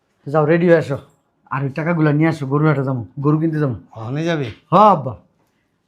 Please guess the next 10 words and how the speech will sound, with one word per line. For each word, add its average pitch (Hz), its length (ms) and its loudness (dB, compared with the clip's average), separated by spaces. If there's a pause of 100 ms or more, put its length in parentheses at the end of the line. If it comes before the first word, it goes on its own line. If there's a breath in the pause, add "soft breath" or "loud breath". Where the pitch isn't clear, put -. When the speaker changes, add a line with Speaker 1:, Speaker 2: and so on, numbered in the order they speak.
Speaker 1:
যাও। 147 120 0 (500)
Speaker 2:
আচ্ছা, 110 220 -16
বল, 113 160 -8
আমি 110 120 -10
টাকা 123 220 -10
নিয়ে 123 180 -10
আই। 107 140 -14 (180)
Speaker 1:
ঠিক 139 120 -10
আছে। 123 180 -14 (1400)
আহ। - 220 0